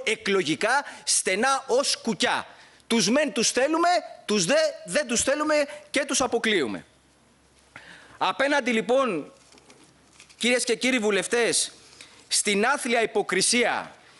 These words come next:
και στα πολιτικά παιχνίδια της κυβέρνησης σε βάρος των αποδήμων, βρίσκεται η καθαρή, σταθερή και συνεπής θέση του K K E, που είναι θέση αρχών.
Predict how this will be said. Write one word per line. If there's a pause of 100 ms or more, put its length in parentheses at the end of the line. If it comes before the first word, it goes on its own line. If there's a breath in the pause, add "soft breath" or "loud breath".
(260 loud breath)
και
στα
πολιτικά
παιχνίδια
της
κυβέρνησης
σε
βάρος
των
αποδήμων, (440 loud breath)
βρίσκεται
η
καθαρή, (280)
σταθερή (260 loud breath)
και
συνεπής
θέση (240 loud breath)
του
K (140)
K (380)
E, (240 loud breath)
που
είναι
θέση
αρχών.